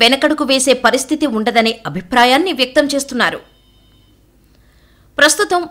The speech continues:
ఉన్నపళంగా మద్య నిషేధం అమలు చేయాలంటే ప్రభుత్వం నిర్వహిస్తోన్న దుకాణాలను మూసేయాల్సి ఉంటోంది. అలాగే తాజాగా లైసెన్సులు ఇచ్చిన బార్లకు గుడ్ బై చెప్పాలి. అప్పుడు టూరిజం బార్లు, స్టార్ హోటల్స్లో మాత్రమే మద్యం లభిస్తోంది. అయితే ఇది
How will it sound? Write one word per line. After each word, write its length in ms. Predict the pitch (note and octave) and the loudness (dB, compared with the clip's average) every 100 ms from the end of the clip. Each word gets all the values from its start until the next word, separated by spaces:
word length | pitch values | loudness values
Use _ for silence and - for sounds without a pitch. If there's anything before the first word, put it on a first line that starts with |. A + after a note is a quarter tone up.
| A#3 | 2
ఉన్నపళంగా 560 | C#4+ E4 D#4 D4 C4+ C4+ C#4 - | 2 2 0 0 2 2 0 0
మద్య 220 | G#3+ C#4+ C#4+ | 0 0 -2
నిషేధం 340 | C#4 C4 C4 B3+ - | 2 2 2 -2 -2
అమలు 200 | F#3+ A#3+ A#3+ | 0 0 0
చేయాలంటే 420 | G#3 G3+ G3 B3 D#4 - - _ - | -2 -2 0 -2 -4 -10 -20 _ -2
ప్రభుత్వం 380 | A3 B3+ C#4+ C#4 | 0 2 2 4
నిర్వహిస్తోన్న 560 | B3+ C#4 C4+ - B3+ B3 F3 | 4 2 0 0 2 2 0
దుకాణాలను 580 | - B3 C#4 C#4+ C4+ B3+ | 2 2 4 4 2 2
మూసేయాల్సి 560 | G3 A3 B3+ B3 B3+ E4+ D4 | 0 0 4 4 4 0 -4
ఉంటోంది. 340 | F#3 D3 C#3+ - _ _ - | -4 -6 -8 -16 _ _ -6
అలాగే 320 | E3+ G3 G3+ E4 - - - A3+ | 0 0 0 -4 -6 -20 -4 4
తాజాగా 420 | B3 C#4 C4+ C4 A#3+ | 4 4 2 2 2
లైసెన్సులు 440 | A#3 B3 C4 B3+ B3+ | 0 0 -4 -4 -4
ఇచ్చిన 220 | A#3 A3 E3 | -2 -4 0
బార్లకు 400 | F#3 A3+ G3 B3 D4+ F3 | 2 2 0 -4 -6 -8
గుడ్ 140 | F#3 B3+ | 0 2
బై 80 | C4 | 2
చెప్పాలి. 340 | B3+ - C3+ - _ _ _ - | -2 -4 -8 -10 _ _ _ -2
అప్పుడు 280 | A#3+ C4 C4+ C#4 | 0 2 0 0
టూరిజం 380 | C#4 C#4+ C4 A#3+ A#3 | 0 0 2 2 4
బార్లు, 280 | B3 B3 D#4 D#4+ | 4 2 -4 -4
స్టార్ 280 | - C4+ C#4+ C4+ | 2 4 4 0
హోటల్స్లో 500 | C4+ C4 B3+ B3+ A#3 G3 | 0 0 0 0 0 2
మాత్రమే 400 | A#3 C#4 B3+ C#4+ D4+ | 2 2 0 0 -2
మద్యం 260 | A3 F3 C4 A#3 | -4 -2 -2 0
లభిస్తోంది. 500 | B3+ B3+ E3 C#3+ C#3 _ _ - | -2 -6 -8 -8 -16 _ _ -6
అయితే 280 | F#3+ G3+ B3 D#4+ _ - | -4 -4 -8 -8 _ -14
ఇది 120 | F#3 | -12